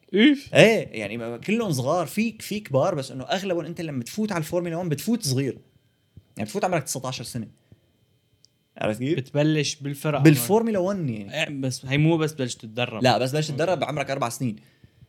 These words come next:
Speaker 2: بس لما توصل لأعلى رتبة اللي هي الفورمولا وان بيكون إنه عمرك مثلًا، إذا ك-، إذا كنت تمام أمورك بيكون عمرك مثلًا تمنتاش، تسعتاشر سنة.
Speaker 1: أوف.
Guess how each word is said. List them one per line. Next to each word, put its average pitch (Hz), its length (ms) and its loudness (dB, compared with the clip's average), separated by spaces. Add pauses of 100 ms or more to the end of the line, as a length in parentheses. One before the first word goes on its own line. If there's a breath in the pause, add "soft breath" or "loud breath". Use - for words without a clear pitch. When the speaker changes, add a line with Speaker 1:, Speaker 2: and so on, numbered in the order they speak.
(140 soft breath)
Speaker 2:
بس 110 200 -4
لما 120 120 -2
توصل 170 520 0
لأعلى 165 360 -2
رتبة 156 240 -4
اللي 151 120 0
هي 156 60 0
الفورمولا 156 340 -4
وان 170 100 -4
بيكون 139 220 -6
إنه 120 140 -6
عمرك 117 240 -6
مثلًا، 107 300 -10
إذا 127 160 -2
ك-، 117 100 -4
إذا 120 140 -8
كنت 156 240 -2
تمام 143 240 -2
أمورك 151 380 -4
بيكون 120 300 -8
عمرك 120 200 -8
مثلًا 104 240 -14
تمنتاش، 110 320 -10
تسعتاشر 110 360 -16
سنة. 120 180 -16 (180)
Speaker 1:
أوف. 127 200 -4